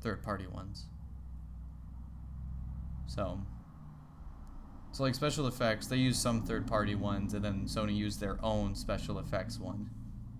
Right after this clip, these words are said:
Team. Um, wow, funny enough, special effects are quite, you know, specific.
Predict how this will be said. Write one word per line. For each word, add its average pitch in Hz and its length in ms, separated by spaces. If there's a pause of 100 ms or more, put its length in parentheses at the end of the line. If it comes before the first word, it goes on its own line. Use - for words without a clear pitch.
(1400)
Team. 95 480 (1600)
Um, 50 680 (1160)
wow, 107 260 (360)
funny 120 160
enough, 113 240 (440)
special - 380
effects 107 360
are - 40
quite, 101 320 (720)
you 117 80
know, 101 120
specific. 117 400